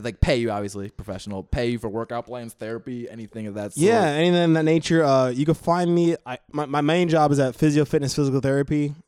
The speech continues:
Speaker 2: down in Soho, corner of, uh, Houston and Broadway, but I do do private treats. Um, you just hit me on any of those social media platforms, and we'll arrange, like, a home treatment, and, uh, I can do personal training, um,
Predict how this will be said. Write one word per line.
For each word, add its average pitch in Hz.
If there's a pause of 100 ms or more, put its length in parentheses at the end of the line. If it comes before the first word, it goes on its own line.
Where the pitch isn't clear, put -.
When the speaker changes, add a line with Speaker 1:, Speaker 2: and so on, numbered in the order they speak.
Speaker 2:
down 123
in 117
Soho, 143
corner 127
of, 113
uh, 107
Houston 127
and 110
Broadway, 135
but 120
I 110 (160)
do 165
do 139
private 127
treats. - (260)
Um, 110
you 123
just 123
hit 135
me 127
on 117
any 117
of 113
those 110 (420)
social 131
media 131
platforms, 127
and 107
we'll 107
arrange, 120
like, 101
a 95
home 139
treatment, 147
and, 107
uh, 104
I 92
can 104
do 95 (240)
personal 117
training, 160 (540)
um, 98